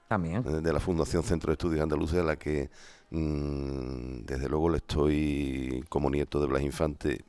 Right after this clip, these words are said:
Speaker 2: Por cierto, el primer nieto de Blas Infante que nace en la propia casa, aquí arriba, la que vamos a visitar dentro de un ratito. Eh, le tengo que agradecer el permanente esfuerzo en la divulgación
Speaker 1: Mm.
Speaker 2: del pensamiento de Blas Infante,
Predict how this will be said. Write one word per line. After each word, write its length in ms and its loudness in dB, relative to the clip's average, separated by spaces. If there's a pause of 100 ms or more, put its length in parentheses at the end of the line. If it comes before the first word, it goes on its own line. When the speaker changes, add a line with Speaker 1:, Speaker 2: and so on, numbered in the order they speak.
Speaker 2:
Por 160 -2
cierto, 260 0
el 60 -4
primer 280 -2
nieto 340 0
de 80 2
Blas 160 0
Infante 500 -2 (440)
que 140 0
nace 300 0
en 100 0
la 80 2
propia 320 0
casa, 260 0 (220)
aquí 160 -6
arriba, 340 0
la 140 -4
que 320 -6
vamos 280 -6
a 40 -2
visitar 400 -4
dentro 280 -4
de 60 -2
un 120 -2
ratito. 420 -4 (720)
Eh, 680 4
le 160 0
tengo 200 4
que 60 0
agradecer 600 4 (440)
el 520 0
permanente 500 0
esfuerzo 500 0
en 140 0
la 440 0
divulgación 960 0
Speaker 1:
Mm. 60 4
Speaker 2:
del 120 2
pensamiento 920 2
de 80 0
Blas 140 0
Infante, 560 0